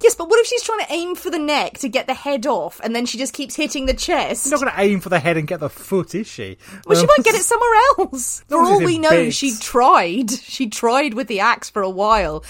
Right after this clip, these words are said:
Speaker 1: and went, "This is awful."
Speaker 2: This is
Speaker 1: And
Speaker 2: not
Speaker 1: just
Speaker 2: going well.
Speaker 1: to the saw.
Speaker 2: <laughs> Fair enough.
Speaker 1: I'm, I'm going with razor and saw to get the head off, <laughs> rather than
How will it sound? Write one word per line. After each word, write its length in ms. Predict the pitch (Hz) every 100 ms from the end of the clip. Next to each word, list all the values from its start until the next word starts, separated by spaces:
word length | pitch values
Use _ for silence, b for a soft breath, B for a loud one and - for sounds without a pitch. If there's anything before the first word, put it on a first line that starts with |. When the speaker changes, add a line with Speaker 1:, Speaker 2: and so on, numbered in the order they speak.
| B
Speaker 1:
and 140 | 220 220
went, 160 | 214
"This 240 | 190 403 -
is 180 | 320 269
awful." 640 | 240 320 403 240 - 196 208
Speaker 2:
This 240 | 202 -
is 80 | 185
Speaker 1:
And 160 | 175 214
Speaker 2:
not 80 | 220
Speaker 1:
just 160 | 311
Speaker 2:
going 280 | 175 143 135
well. 180 | 165 170
Speaker 1:
to 80 | 240
the 140 | 269
saw. 560 | - 247 294 269 165 240
Speaker 2:
<laughs> 120 | 330
Fair 360 | - 196 175 151
enough. 160 | 139
Speaker 1:
I'm, 180 | 233 339
I'm 180 | 262 330
going 240 | 359 381
with 160 | 359 302
razor 460 | 226 277 277 277 262
and 140 | 247
saw 320 | - 262 214
to 120 | 196
get 200 | 202 220
the 80 | 214
head 280 | 214 226 202
off, 340 | 151 180 -
<laughs> 40 | 226
rather 340 | 254 - -
than 180 | 240 254